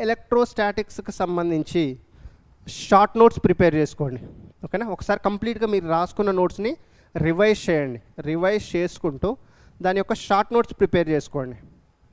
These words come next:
ఓకేనా? And దీనికి సంబంధించిన ప్రీవియస్ ఇయర్ క్వశ్చన్స్ ఎన్ని అయితే ప్రీవియస్ ఇయర్, at least ఒక లాస్ట్ ఫైవ్ ఇయర్స్ ప్రీవియస్ క్వశ్చన్స్ అయితే కంపల్సరీ చేయండి. మీరు ఎంసెట్కి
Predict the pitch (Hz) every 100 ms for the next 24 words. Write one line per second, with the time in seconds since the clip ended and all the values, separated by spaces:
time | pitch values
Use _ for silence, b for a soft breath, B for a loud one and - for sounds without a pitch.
0 | _ _ _ 175 170 185 147 b b b
1 | _ 202 180 143 120 b _ 180 214 208
2 | 208 220 240 240 233 - - 240 240 247
3 | 233 233 220 208 - 180 160 139 - _
4 | _ _ _ - 196 220 233 233 233 226
5 | 214 214 214 202 202 185 226 262 - 226
6 | 180 185 220 - 247 - 208 233 240 208
7 | 208 - - 196 196 190 - 185 190 175
8 | 180 214 185 175 185 185 165 143 123 113
9 | - _ _ _ - 175 170 - 170 190
10 | 226 -